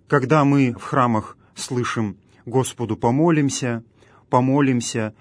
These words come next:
здесь именно форма повелительного наклонения, то есть это призыв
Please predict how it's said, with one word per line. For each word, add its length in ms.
здесь 500
именно 540
форма 480
повелительного 800
наклонения, 800
то 140
есть 240
это 180
призыв 600